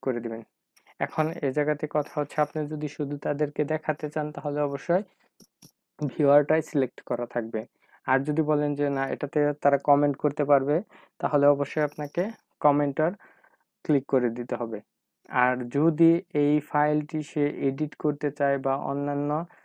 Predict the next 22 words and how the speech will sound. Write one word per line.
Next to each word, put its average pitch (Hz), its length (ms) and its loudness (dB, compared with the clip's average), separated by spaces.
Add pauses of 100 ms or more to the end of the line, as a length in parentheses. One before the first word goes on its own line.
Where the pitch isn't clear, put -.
(300)
উম, 123 280 -6 (240)
সাপোজ 147 360 -2
মনে 151 240 0
করেন 139 280 0
যে 139 140 -2
একটি - 180 -8 (320)
ওয়ার্ড, 127 220 0 (520)
আহ, 120 340 -6 (840)
ওয়ার্ড 135 220 4 (100)
ফাইল 147 280 4
আছে, 170 240 -2 (440)
সেটা 139 280 0
আপনার 147 280 -4
কি 151 200 -2
করবে, 156 320 -2 (220)
সে - 140 0 (140)
এডিট 143 280 2
করবে, 113 420 -2 (380)
তাহলে 139 240 0
অবশ্যই 147 440 0
আপনাকে 156 420 -6 (300)
এডিটরে 143 540 -2